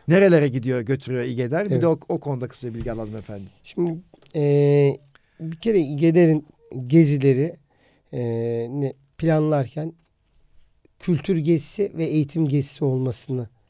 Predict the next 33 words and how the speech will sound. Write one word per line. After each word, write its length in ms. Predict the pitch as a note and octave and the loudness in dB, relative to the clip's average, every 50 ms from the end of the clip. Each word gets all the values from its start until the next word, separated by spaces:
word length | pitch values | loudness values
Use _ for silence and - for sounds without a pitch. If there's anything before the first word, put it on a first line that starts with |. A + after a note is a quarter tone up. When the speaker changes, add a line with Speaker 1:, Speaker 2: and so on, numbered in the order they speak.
| _ | _
Speaker 2:
çok 200 | - - A2+ - - | -16 -16 -12 -8 -4
arzuladık 560 | C3 C3 B2 A2 A2+ B2+ C#3+ - - G#3+ - | -4 -4 -4 -4 -6 -10 -10 -10 -8 0 0
ve 120 | F#3+ E3+ | 2 4
buna 140 | E3+ F3+ F3+ | 4 4 4
göre 220 | D#3+ D3 C#3 C3 | 4 4 4 2
planlıyoruz. 680 | B2+ - - C#3 B2+ A#2+ A#2+ B2 C3+ F#3 A3+ G#3+ - _ _ _ B2+ | 2 -2 -6 -6 -4 -4 -4 -4 -6 -8 -8 -12 -18 _ _ _ -12
Speaker 1:
Evet. 320 | C3+ B2+ A2 F#2+ _ _ - | -12 -12 -12 -14 _ _ -10
Speaker 2:
E, 100 | D#3+ D3+ | -6 -4
vaktimiz 480 | D#3+ D#3+ D#3 - _ F3 E3 D#3 D3 D3 | -4 -4 -4 -6 _ -4 -2 -2 0 0
de 160 | E3+ E3 - _ _ _ _ | 0 0 -2 _ _ _ _
kısıtlı 360 | - - - - _ - D#3+ | -16 -16 -16 -16 _ -2 0
olduğu 220 | E3+ F3 F3+ G#3+ A3 | 0 0 0 -2 -6
için 220 | D3 - C#3+ B2+ A#2 - - | -6 -6 -6 -8 -8 -10 -8
Speaker 1:
Evet. 120 | A#2+ A#2 | -4 -2
Speaker 2:
hemen 260 | D3+ D3+ C#3 C#3 C3+ A2 | 0 2 2 2 0 -2
kısaca 420 | - - - D#3 C#3 D3 C#3 C3+ | -6 -6 -6 -4 -2 -2 0 2
bahsedeyim. 500 | D3+ D3 C#3 C#3 - E3 D3 F#3+ A3+ A3 _ _ _ _ _ _ _ _ _ _ _ E3 | 0 0 0 -2 -6 -6 -4 -4 -6 -6 _ _ _ _ _ _ _ _ _ _ _ -8
E, 300 | D#3 C#3+ C#3 C#3 C3+ C3+ | -4 -4 -2 -2 -4 -4
ara 240 | - D#3 D#3 F3+ G#3 | -2 0 2 2 2
tatilde 640 | F#3+ - F3+ E3 D#3+ C#3+ C#3+ - C#3+ C3 B2+ F3 G3+ G#3+ _ _ _ _ _ _ _ | 2 2 2 2 2 2 0 -4 -6 -6 -4 -6 -8 -8 _ _ _ _ _ _ _
her 240 | - F#3 G3 G#3 | 0 4 4 4
yıl 180 | G3 F#3 F3 D3 C#3 _ | 6 4 0 -2 -4 _
kendimiz, 600 | - D#3+ D#3 D3+ D#3+ E3 E3 E3+ E3+ D#3+ D3 - - - - _ _ _ - _ _ - | 0 2 2 4 4 2 4 4 2 0 -2 -8 -18 -20 -20 _ _ _ -20 _ _ -12
e, 180 | D#3+ D3+ C#3 C3+ B2 C3+ C#3 C#3+ B2+ C3+ D3 D3 | -10 -10 -10 -10 -10 -12 -12 -14 -14 -14 -10 -8
bizim 220 | D3+ D3 D#3 D#3 | -6 -4 -2 -2
için 220 | D#3+ D#3 - - D#3 | -2 -4 -4 -10 -10
çok 220 | - - E3 D3 | -4 -4 -2 2
önemli 380 | E3 D#3 C#3+ D3 C#3+ C#3+ C#3 C#3 | 2 4 4 4 4 4 4 4
olan 280 | C#3 C3+ D#3 F#3+ G3+ - _ _ _ _ _ _ _ _ _ _ _ _ _ _ _ | 4 2 2 0 -2 -4 _ _ _ _ _ _ _ _ _ _ _ _ _ _ _
Mescid-i 520 | D#3 D3 E3 E3 D#3+ - - D#3+ D3 E3 | 0 2 2 2 2 -2 -8 -2 0 2
Aksa'da 540 | C#3+ D3+ C#3 - - E3 D3+ D3+ D#3+ F#3+ D#3 | 2 2 0 -2 0 0 0 2 2 2 2
cuma 300 | C#3+ D#3+ E3+ E3+ E3 E3 | 4 4 6 6 6 6
namazı 420 | D#3+ D3+ D3 C#3+ A#2+ A2+ B2 A2+ | 6 6 4 2 2 0 -4 -6